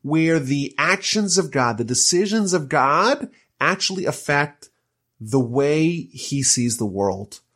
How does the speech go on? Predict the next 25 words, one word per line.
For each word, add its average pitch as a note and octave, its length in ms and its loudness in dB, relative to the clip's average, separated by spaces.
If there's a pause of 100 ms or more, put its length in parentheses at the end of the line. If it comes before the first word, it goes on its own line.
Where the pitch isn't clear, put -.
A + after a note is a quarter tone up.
(260)
And A#2+ 120 0
therefore, C3 560 2
if - 380 0 (300)
God D#3 340 0
decided A#2 640 -2
that A2 100 -6
your A#2 120 -4
neighbor B2 540 0 (200)
has A#2 180 -2
a A#2 60 -2
beautiful A2+ 500 -2
wife B2+ 580 0 (340)
or G#2+ 220 0
ox - 720 0 (100)
or G#2 160 -6
donkey C3+ 800 0 (300)
or A#2 460 2
servant, D#3+ 960 0 (320)
you F#3+ 240 0
have A3 140 -2
to D#3 100 2
realize E3+ 840 0 (180)
that C3+ 420 2 (960)
that C#3 300 0
was C#3 600 2